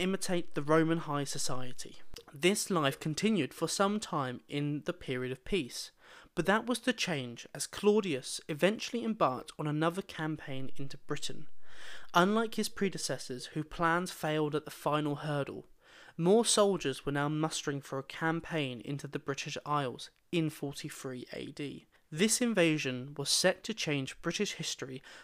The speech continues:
for the foreseeable future, and at the launching of this campaign, Roman men and Roman soldiers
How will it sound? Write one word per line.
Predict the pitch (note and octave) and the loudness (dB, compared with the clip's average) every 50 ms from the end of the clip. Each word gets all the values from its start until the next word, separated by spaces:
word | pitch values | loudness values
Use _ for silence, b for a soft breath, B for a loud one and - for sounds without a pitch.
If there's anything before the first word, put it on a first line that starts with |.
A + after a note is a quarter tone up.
| B | B
for | _ - - D3+ | _ -8 -6 -6
the | - D3+ | -6 -6
foreseeable | - - - D#3+ D3+ - - - F3+ F3+ F3 E3 D#3+ E3+ | -10 -4 -2 -2 0 0 0 2 4 4 4 4 2 0
future, | - - E3 C#3+ - - - - B2 B2 - - - _ b b b b - | -2 0 -2 -2 -2 -4 -6 -8 -8 -10 -10 -16 -20 _ b b b b 2
and | D#3 D3+ D#3+ | 4 6 6
at | D#3 D#3 | 4 4
the | D#3+ | 2
launching | D3+ D#3 E3+ G3 G#3+ G#3 - A3 G#3+ G#3 | 4 6 6 8 6 6 4 2 0 0
of | G3 - - | 0 0 -2
this | F#3 - - | -2 -4 -2
campaign, | - - F3+ E3+ E3 - - D#3+ C3+ B2+ B2 C3 C#3+ B B B B B B - | -2 -2 0 0 0 0 -2 -2 -2 -2 -4 -8 -12 B B B B B B 2
Roman | D#3 D#3 F3 G3 G#3+ A3 A3 A3 A3 G#3 | 8 10 10 10 10 8 4 4 4 6
men | F3+ E3 D#3+ D#3+ E3 F3 F3 B B B B | 6 6 6 4 2 -2 -4 B B B B
and | - C#3+ D3 D3 | -2 0 4 6
Roman | E3 F3 F3+ F3+ F3 E3+ | 6 6 6 6 4 2
soldiers | - - E3+ D3+ D3+ D3 - - A2+ B2 - - | 4 4 4 4 4 2 0 -4 -6 -6 -8 -10